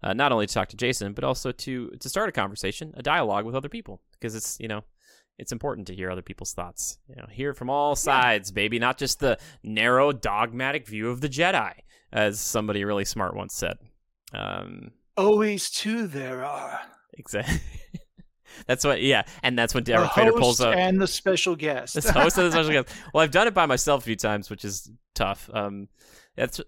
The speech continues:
Speaker 1: they should say "Always two there are" with lightsabers. Like, somebody always pulls out another lightsaber from behind them.
Speaker 2: Yeah.
Speaker 1: It's like, oh.
Speaker 2: Somewhere along, that's what's so funny, the dual lightsaber thing. The, for years, there were always fan films, and they always had two lightsabers, you
Speaker 1: Yeah,
Speaker 2: know, like,
Speaker 1: man.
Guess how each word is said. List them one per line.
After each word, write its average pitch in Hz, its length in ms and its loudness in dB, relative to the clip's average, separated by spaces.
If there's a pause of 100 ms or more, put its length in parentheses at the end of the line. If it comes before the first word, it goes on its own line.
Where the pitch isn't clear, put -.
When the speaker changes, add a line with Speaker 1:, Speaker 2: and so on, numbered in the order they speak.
(120)
Speaker 1:
they - 160 -6
should 190 200 -8
say 165 160 4
"Always 127 320 4
two 131 120 2
there 123 120 6
are" 120 40 6
with 107 100 2
lightsabers. 98 680 0
Like, 104 180 -4
somebody 107 300 2
always 104 260 4
pulls 110 200 0
out 104 120 2
another 98 260 -2
lightsaber 98 480 -2
from 101 140 -8
behind 101 300 -6
them. 113 120 -10 (120)
Speaker 2:
Yeah. 160 440 2
Speaker 1:
It's 139 80 -12
like, 113 160 -6
oh. 392 280 -6
Speaker 2:
Somewhere 294 340 6
along, 254 320 6 (120)
that's 247 220 4
what's 254 140 -2
so 226 100 4
funny, 202 280 2
the 151 160 2
dual 165 280 2
lightsaber 180 580 0
thing. 202 360 -2 (600)
The, 160 420 4
for 180 120 2
years, 208 460 2
there 190 100 2
were 185 140 2
always 175 320 2
fan 160 440 -2
films, 127 560 -8 (360)
and 175 160 4
they 180 160 6
always 185 260 6
had 170 240 0
two 196 320 2
lightsabers, 180 960 2
you 180 100 4
Speaker 1:
Yeah, 170 100 4
Speaker 2:
know, 165 60 2
like, 160 200 4
Speaker 1:
man. - 60 -16